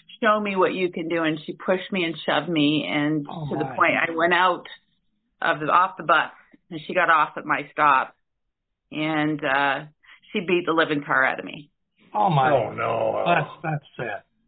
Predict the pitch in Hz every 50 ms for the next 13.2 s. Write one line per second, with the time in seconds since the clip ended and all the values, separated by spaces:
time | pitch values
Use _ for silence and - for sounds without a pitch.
0 | _ _ _ _ _ _ - - 180 208 226 233 226 - 247 - 240 240 226 202
1 | 190 190 202 - - 190 - _ _ _ - 190 190 196 - 220 202 190 196 -
2 | 220 208 214 208 - - 165 147 143 156 180 196 _ _ _ _ _ _ _ _
3 | - - 185 185 180 175 185 190 190 180 165 151 139 131 127 120 - 269 - _
4 | _ _ _ _ 247 247 247 254 262 269 277 277 269 262 233 220 226 233 247 262
5 | 254 247 226 220 220 226 226 214 208 208 233 226 233 262 262 254 _ 269 233 226
6 | 214 208 _ _ _ _ _ _ _ _ _ _ _ _ _ _ _ _ _ _
7 | _ 294 285 254 285 285 247 254 277 294 311 320 330 330 339 339 330 330 320 320
8 | 311 311 302 285 - - - - _ _ _ - 277 269 269 262 240 220 233 233
9 | 247 240 240 277 269 269 262 240 233 226 226 - 214 208 208 214 220 220 214 _
10 | _ - - - - - - _ - - 214 214 214 214 214 214 208 208 214 214
11 | 208 208 - - _ 269 262 254 269 285 311 320 330 294 - 302 247 226 214 220
12 | 220 - 247 220 214 208 - - 277 269 247 233 233 _ 214 _ _ _ 208 196
13 | 196 190 190 180